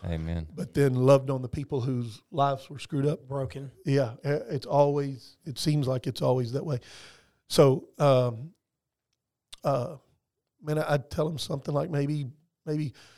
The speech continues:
Speaker 2: um, God wants this more than you. He's
Speaker 1: Mm-hmm.
Speaker 2: for you, um, more than you're committing to him.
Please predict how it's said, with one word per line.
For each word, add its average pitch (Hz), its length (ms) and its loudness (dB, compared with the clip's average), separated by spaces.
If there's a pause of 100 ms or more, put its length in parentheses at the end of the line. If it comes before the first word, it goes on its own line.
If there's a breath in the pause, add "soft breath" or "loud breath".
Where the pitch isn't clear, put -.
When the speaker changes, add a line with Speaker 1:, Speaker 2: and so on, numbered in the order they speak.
(180 soft breath)
Speaker 2:
um, 135 480 0 (800)
God 147 260 4
wants 151 180 -4
this - 200 -10
more 151 180 0
than 143 160 2
you. 151 320 -4 (100)
He's 80 180 -6
Speaker 1:
Mm-hmm. 80 120 -8 (340)
Speaker 2:
for 151 200 6
you, 151 420 4 (840 soft breath)
um, 127 480 -4 (260)
more 135 420 -4
than 127 360 -6 (180)
you're 131 320 -2 (680)
committing 147 520 2
to 139 120 -2
him. 147 380 2